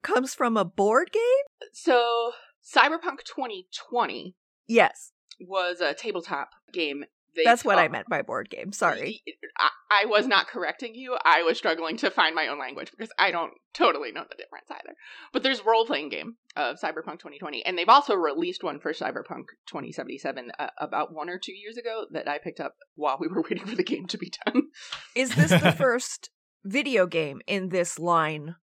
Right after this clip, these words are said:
Speaker 1: i-, in this intellectual property?
Speaker 2: I
Speaker 3: That's a good question.
Speaker 2: think so, but I don't know for sure.
Speaker 1: Okay.
Speaker 3: There, there have been other video games of cyberpunk stories, yeah, and, like, o-, of, like, cyberpunk R P G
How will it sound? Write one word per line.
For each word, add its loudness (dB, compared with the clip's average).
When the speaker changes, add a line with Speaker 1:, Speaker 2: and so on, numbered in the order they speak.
Speaker 1:
i-, -4
in 0
this 0
intellectual -6
property? -8
Speaker 2:
I -18
Speaker 3:
That's -12
a -12
good -8
question. 2
Speaker 2:
think 0
so, -6
but -4
I -6
don't -12
know -20
for -20
sure. -20
Speaker 1:
Okay. -4
Speaker 3:
There, 4
there 2
have 0
been -2
other 4
video 0
games 0
of 0
cyberpunk -4
stories, -4
yeah, 0
and, -2
like, -2
o-, 0
of, 0
like, -2
cyberpunk 0
R 0
P -10
G -8